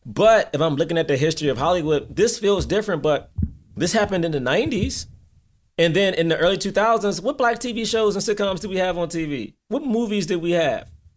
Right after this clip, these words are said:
You know what I mean? Like, this happened in the late seventies with blaxploitation.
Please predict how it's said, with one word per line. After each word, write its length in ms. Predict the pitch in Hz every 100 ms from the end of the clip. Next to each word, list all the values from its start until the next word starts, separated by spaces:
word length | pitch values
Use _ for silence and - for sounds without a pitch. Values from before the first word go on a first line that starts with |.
| _ _
You 100 | 143
know 80 | 180
what 60 | 180
I 60 |
mean? 160 | 180 202
Like, 220 | 160 98
this 200 | 151 175
happened 500 | 165 170 175 175 165 -
in 380 | 151 160 156 131
the 80 |
late 240 | 131 160 143
seventies 580 | - 190 233 175 180 151
with 100 | 147
blaxploitation. 880 | 160 147 160 151 185 233 208 208